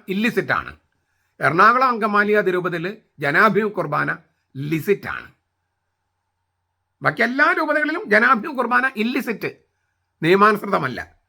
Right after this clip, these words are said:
എറണാകുളം അങ്കമാലി അതിരൂപതയിൽ ജനാഭിമുഖ കുർബാന ലിസിറ്റാണ്, നിയമാനുസൃതമാണ്. മെത്രാന്മാരുടെ തരികിട പരിപാടികൾ,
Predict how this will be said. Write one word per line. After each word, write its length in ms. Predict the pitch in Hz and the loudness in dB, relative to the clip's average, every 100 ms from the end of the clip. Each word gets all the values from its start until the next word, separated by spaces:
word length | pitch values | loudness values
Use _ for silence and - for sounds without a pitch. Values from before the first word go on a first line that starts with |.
| _ _ _ - | _ _ _ -10
എറണാകുളം 380 | 131 190 262 302 | 2 4 4 2
അങ്കമാലി 380 | 269 247 247 | 0 -2 0
അതിരൂപതയിൽ 560 | 233 214 196 190 185 196 | 2 2 2 0 -6 -6
ജനാഭിമുഖ 540 | 160 156 185 170 214 | -4 2 2 2 -2
കുർബാന 420 | 196 160 151 160 208 _ - | -2 -4 -4 -4 -8 _ -8
ലിസിറ്റാണ്, 560 | 151 208 202 127 110 120 | -4 -2 -2 -4 -4 -6
നിയമാനുസൃതമാണ്. 840 | 156 170 170 165 120 95 67 - _ _ _ _ _ _ _ _ _ _ _ _ _ _ 131 - _ _ _ _ _ _ _ _ | -2 -2 -2 -8 -8 -10 -12 -16 _ _ _ _ _ _ _ _ _ _ _ _ _ _ -16 -16 _ _ _ _ _ _ _ _
മെത്രാന്മാരുടെ 920 | 117 135 143 143 - 160 160 160 151 - _ _ | -10 -4 -2 -4 -2 -2 0 0 -2 -6 _ _
തരികിട 580 | 135 135 139 147 147 139 | -2 0 0 -2 -2 -4
പരിപാടികൾ, 640 | - 98 98 104 87 73 | -6 -10 -10 -10 -10 -14